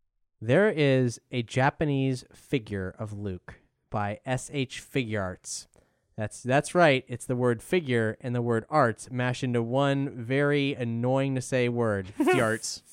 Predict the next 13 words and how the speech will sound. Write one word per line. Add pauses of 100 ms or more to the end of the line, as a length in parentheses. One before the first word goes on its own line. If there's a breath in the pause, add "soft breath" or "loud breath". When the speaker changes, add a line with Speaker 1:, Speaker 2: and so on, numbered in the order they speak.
(100)
Speaker 1:
Figuarts. (2000 loud breath)
It's
a
good
looking
figure. (760)
We'll
link
to
an
image
of
it.